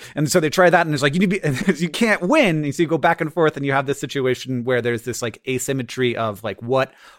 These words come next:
one group is allowed to do and what the other group is allowed to do. And, uh, like, the, the, uh, the result is that, like, the really po-, like, strong, powerful things that have existed for a long, long time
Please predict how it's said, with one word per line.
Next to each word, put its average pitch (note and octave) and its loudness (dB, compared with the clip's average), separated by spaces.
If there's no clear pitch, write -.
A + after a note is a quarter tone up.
one C#3+ -2
group C#3+ 0
is B2 -4
allowed A#2+ -2
to A2+ -12
do C#3+ 4
and A#2 -8
what A2+ -8
the D#3+ 2
other A3 6
group D3 -2
is A#2 -4
allowed A#2+ 0
to A2 -12
do. A2+ -2
And, B2 -2
uh, A2+ 0
like, B2+ -4
the, C3 2
the, B2 0
uh, A2+ 0
the B2+ 0
result C3+ 4
is C3+ -2
that, A#2+ -2
like, A#2+ -6
the C3 0
really C#3+ 2
po-, - -8
like, B2 -4
strong, D3+ -2
powerful C#3 0
things D3 -4
that C3 -4
have B2 -4
existed C3 -6
for C#3 -2
a C3+ 2
long, C3 -2
long B2 -6
time C#3+ -4